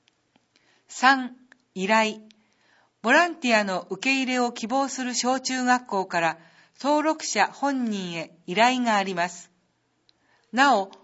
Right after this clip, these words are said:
ボランティア登録者の活動ニーズと学校側のボランティア受け入れニーズの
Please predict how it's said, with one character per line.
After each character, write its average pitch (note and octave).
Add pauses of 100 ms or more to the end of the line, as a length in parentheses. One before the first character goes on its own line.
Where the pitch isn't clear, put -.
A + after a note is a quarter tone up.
(220)
ボ G#3+
ラ E4+
ン E4
テ G#3+
ィ G3+
ア E3+
登 A#3+
録 C#4+
者 G3+
の E3+
活 G3
動 C4+
ニ C4
ー F#3+
ズ F3+
と E3 (560)
学 G3+
校 D4
側 C4+
の A#3+
ボ G3+
ラ D4+
ン C#4+
テ G3+
ィ F#3+
ア -
受 E3+
け C#4+
入 C#4+
れ C#4
ニ C4
ー -
ズ F#3
の E3+